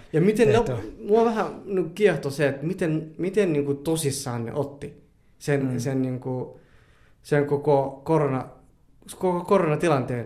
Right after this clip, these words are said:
Speaker 2: Joo, joo.
Speaker 1: Samaan aikaan meille uutisoitiin,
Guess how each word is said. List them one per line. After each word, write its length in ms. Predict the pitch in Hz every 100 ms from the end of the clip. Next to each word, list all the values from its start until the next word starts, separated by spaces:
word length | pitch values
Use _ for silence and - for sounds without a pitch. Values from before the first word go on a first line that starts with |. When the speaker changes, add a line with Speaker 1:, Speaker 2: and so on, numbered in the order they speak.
| 117
Speaker 2:
Joo, 100 | 135
joo. 100 | 123 120 - 143
Speaker 1:
Samaan 460 | 143 233 214 147
aikaan 680 | 139 131 143 160 196 208 - - _ _
meille 360 | 160 196 170 147
uutisoitiin, 1040 | 190 147 - - 123 - - - 151 -